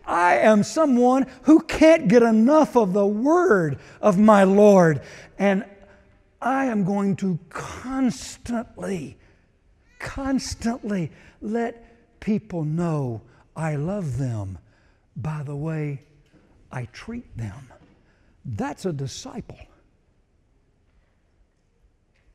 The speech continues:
Why aren't we baptizing as many as we one did? Because we're not behaving like we once behaved. Pure and simple. I mean, we got the truth.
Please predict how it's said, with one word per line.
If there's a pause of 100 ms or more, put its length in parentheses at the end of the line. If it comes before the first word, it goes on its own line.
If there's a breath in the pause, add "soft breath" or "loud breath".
(680)
Why
aren't
we
baptizing
as
many
as
we
one
did?
Because
we're
not
behaving
like
we
once
behaved. (1080)
Pure (360)
and (300)
simple. (680)
I
mean,
we
got
the
truth.